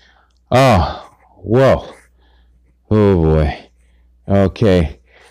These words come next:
That's all I wanna say. Bill Cosby. Oh my God. You know what I'm saying? Sidney Poitier. Samuel L. Jackson.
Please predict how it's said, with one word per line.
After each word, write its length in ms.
That's 160
all 80
I 100
wanna 220
say. 200
Bill 240
Cosby. 840
Oh 300
my 400
God. 540
You 140
know 140
what 140
I'm 140
saying? 320
Sidney 340
Poitier. 840
Samuel 480
L. 140
Jackson. 640